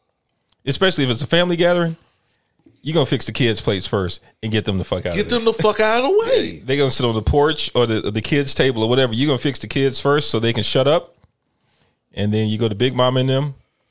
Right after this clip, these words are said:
Speaker 1: And then just whoever after that.
Speaker 2: But ultimately, I decided that the real answer to this is, "Oh, who gives a fuck?"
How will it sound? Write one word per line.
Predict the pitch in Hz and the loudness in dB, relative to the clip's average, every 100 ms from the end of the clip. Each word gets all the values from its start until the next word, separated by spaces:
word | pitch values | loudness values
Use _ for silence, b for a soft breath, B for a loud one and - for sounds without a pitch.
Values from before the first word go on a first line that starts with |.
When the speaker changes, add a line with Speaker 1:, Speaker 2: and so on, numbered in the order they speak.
| _ _ _ - | _ _ _ -14
Speaker 1:
And | 95 | -10
then | 101 98 | -8 -6
just | 104 101 | -6 -6
whoever | 104 113 120 120 107 | -8 -6 -2 0 0
after | 107 - | -2 -4
that. | 90 92 - _ _ - | -8 -10 -12 _ _ -6
Speaker 2:
But | 285 - | -4 0
ultimately, | 349 339 196 139 120 92 78 78 - _ _ _ _ _ _ _ _ _ | 0 0 -2 -2 -6 -8 -10 -12 -18 _ _ _ _ _ _ _ _ _
I | 180 | -2
decided | 208 214 175 151 147 131 | 0 -2 0 2 0 0
that | 139 135 - - 117 | 0 0 -6 -20 -6
the | 123 | -4
real | 139 254 233 | -2 0 2
answer | 147 143 - 113 | 0 0 -4 -6
to | 117 | -6
this | 107 107 - | -4 -4 -4
is, | 123 107 - - | -2 -2 -6 -2
"Oh, | 151 180 | 0 2
who | 165 139 | 0 -2
gives | 127 92 | -2 -4
a | |
fuck?" | 87 - - | -8 -10 -14